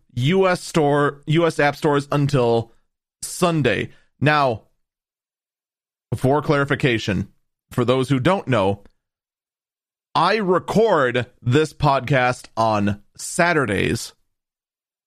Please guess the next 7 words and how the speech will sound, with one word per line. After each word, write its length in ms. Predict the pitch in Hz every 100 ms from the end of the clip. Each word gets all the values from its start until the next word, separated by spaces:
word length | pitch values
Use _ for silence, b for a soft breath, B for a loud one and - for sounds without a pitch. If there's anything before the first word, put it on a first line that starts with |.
| _ _ _ _ _ _ _ -
and 160 | 151 143
then 160 | 175
it 140 | 170 -
goes 280 | 160 151
live. 800 | 135 139 170 147 117 107 104 107 _ _ _ _ _ _ _ _ _ _ _ _ _ _ -
T 280 | 160 135 113
M. 320 | 95 98